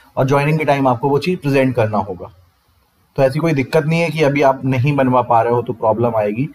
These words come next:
सबसे ज़्यादा important चीज़ है आपके जो documents हैं वो आपकी टेंथ की marksheet, tenth का जो certificate मिलता है school से वो, ट्वेल्थ की मार्कशीट, ट्वेल्थ का सर्टिफिकेट, साथ साथ जो आपकी डिग्री है उसकी मार्कशीट्स आप सारी carry करिएगा।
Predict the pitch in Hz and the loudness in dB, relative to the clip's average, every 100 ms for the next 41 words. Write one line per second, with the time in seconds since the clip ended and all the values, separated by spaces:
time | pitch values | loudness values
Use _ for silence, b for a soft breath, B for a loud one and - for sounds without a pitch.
0 | B B B 151 151 190 175 151 160 156 | B B B -2 2 2 4 4 4 2
1 | 143 143 156 147 156 156 139 151 135 135 | 0 0 0 -2 -4 -2 2 2 2 0
2 | 156 139 131 123 - 143 143 143 - 143 | 0 0 0 0 0 0 0 -2 -2 -6
3 | - b b 135 135 131 127 120 135 131 | -6 b b 2 2 2 0 0 0 0
4 | 139 135 - 139 131 - 123 127 135 143 | 2 2 0 -4 -2 0 0 2 0 0
5 | 131 - 127 131 135 139 139 127 120 123 | 0 0 0 0 -2 -2 -2 -2 0 -2
6 | - 135 123 139 117 123 139 139 B B | -2 -4 -2 -2 0 2 0 -2 B B
7 | B 135 135 156 147 135 - 143 135 131 | B 0 0 0 0 0 -2 -6 0 2
8 | 131 135 127 135 131 139 135 139 - b | 2 0 -2 -2 -2 -2 -2 -2 -6 b
9 | b - 127 127 139 135 135 123 147 135 | b 0 0 2 -2 2 2 2 -2 -2
10 | 123 123 127 139 135 135 131 - - 123 | 0 0 2 0 0 0 0 -2 -8 -6
11 | - 147 139 127 143 131 135 117 127 131 | -2 0 2 0 -2 -2 -2 0 0 0
12 | 127 120 127 127 127 127 123 123 | 0 0 0 0 0 0 0 -4